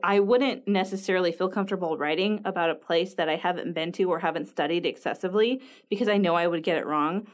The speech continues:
So that's another problem-solving issue where you're like, "Okay, can I research enough about this to write it?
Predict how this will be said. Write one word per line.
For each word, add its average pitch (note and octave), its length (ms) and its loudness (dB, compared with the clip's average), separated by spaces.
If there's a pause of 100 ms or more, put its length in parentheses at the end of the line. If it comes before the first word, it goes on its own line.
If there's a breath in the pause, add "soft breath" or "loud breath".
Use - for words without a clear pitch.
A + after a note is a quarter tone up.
(160 loud breath)
So A#3+ 140 0
that's A#3 180 0
another F3+ 380 2
problem-solving F#3+ 800 0
issue G3 280 0
where E3+ 140 2
you're E3+ 120 4
like, E3+ 180 2
"Okay, E3+ 260 -2
can F#3 200 -4
I F3+ 100 -2
research E3+ 400 -4
enough F3 220 -4
about E3 260 -2
this E3 180 -6
to - 120 -8
write G#3+ 200 2
it? F#3 240 0